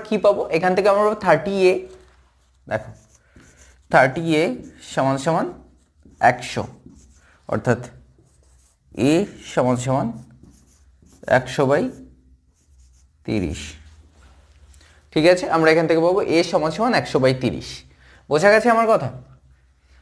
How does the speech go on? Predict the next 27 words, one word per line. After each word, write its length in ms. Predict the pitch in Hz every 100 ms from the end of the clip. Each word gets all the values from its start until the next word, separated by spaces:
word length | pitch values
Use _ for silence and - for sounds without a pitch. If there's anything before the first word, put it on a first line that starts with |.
| _ _ _ 139
বি 80 | 151 190
এর 80 | 190
ক্ষেত্রেও 260 | 214 208 208
তাই 160 | 190 190 185
হবে, 160 | 165 359 - _ _ _ _ _ _ _ _ _
আর 80 | 160 165
সি 80 | 175 185
এর 80 | 185
ক্ষেত্রে 240 | 190 185 180
তো 40 | 185
হবেই। 240 | 170 147 135 131 - _ _ - - _
তো 40 | 165 151
বি 80 | 196 190
সমান 180 | 202 208
সমান 180 | 214 208 190
কত 100 | 190 196
পাবো 160 | 190 185
আমরা? 180 | 180 220 - - _ _ _ _ 135
বি 100 | 165 202
সমান 200 | 247 202 185
সমান 180 | 180 147
পাবো, 160 | 120 127 156
ভালো 120 | 151 143
করে 120 | 156 151
বোঝো, 220 | 143 113 - - _ _ _ _ _ _ _ -
টোয়েন্টি 280 | 165 170 185 185
ফাইভ, 260 | 156 151